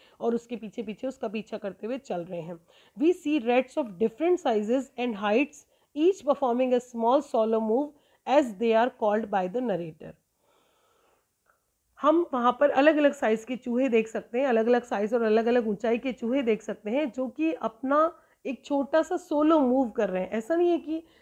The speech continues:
मतलब, हमें उन्हें डांस, ऐसे नहीं है कि सब एक जैसे स्टेप कर रहे हैं या कोई डांस कर रहे हैं,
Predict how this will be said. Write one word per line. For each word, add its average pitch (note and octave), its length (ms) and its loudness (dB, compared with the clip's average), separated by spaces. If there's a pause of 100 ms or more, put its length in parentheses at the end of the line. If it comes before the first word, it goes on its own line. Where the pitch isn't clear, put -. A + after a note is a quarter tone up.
(120)
मतलब, D4 160 2
हमें C#4+ 160 0
उन्हें D4+ 240 -2
डांस, A3+ 580 -4
ऐसे A#3+ 280 -6
नहीं E4+ 140 -2
है D#4+ 60 -2
कि D#4 100 -4
सब C#4 220 -4
एक A3 140 -4
जैसे B3+ 260 -6
स्टेप A#3 360 -6
कर A#3 120 -2
रहे A3+ 100 0
हैं A3+ 60 0
या A#3 60 0
कोई B3+ 180 -6
डांस G#3+ 340 -4
कर G3+ 160 -10
रहे A3 180 -2
हैं, G#4 100 -2